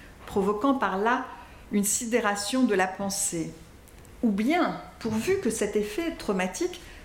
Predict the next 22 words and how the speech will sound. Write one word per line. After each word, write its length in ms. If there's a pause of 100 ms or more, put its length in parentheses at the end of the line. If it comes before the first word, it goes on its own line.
puisse 240
être 240 (100)
accompagné 920
et 60
dépassé, 760 (1500)
pourvu 460
qu'on 200
y 100
prenne 340
du 120
plaisir, 680 (720)
qu'on 120
ne 40
soit 220
pas 160
en 100
situation 580
d'examen 540
scolaire, 640 (380)
de 120
concours 500
universitaire, 960